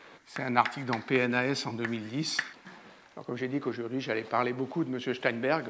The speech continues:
monsieur Steinberg est aussi auteur de cet article-là. Les expériences qu'il y a dans l'article ont été faites dans son équipe à M I T à l'époque.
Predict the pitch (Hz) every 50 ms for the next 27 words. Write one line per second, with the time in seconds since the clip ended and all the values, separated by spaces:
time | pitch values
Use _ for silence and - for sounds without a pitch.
0 | 107 113 120 117 - - 135 - - 131 123 120 117 120 131 147 - 117 - -
1 | - - 185 180 - - - 175 156 135 127 - - 127 131 131 - 123 - -
2 | 131 117 - 120 - - 123 - - 117 107 117 156 160 - - - - - -
3 | - - - - 117 98 113 113 - - - 156 117 117 120 127 143 151 139 -
4 | - 123 117 117 113 110 101 - - 156 139 - - 113 110 104 - 110 104 -
5 | - 123 123 - - - 117 117 113 113 113 - - 117 110 107 - - - 135
6 | - - - - - - - - - - - - - - - - - - - -
7 | - - - - - - - - - - - 143 123 113 110 113 110 107 - -
8 | 123 113 104 104 104 - - - - -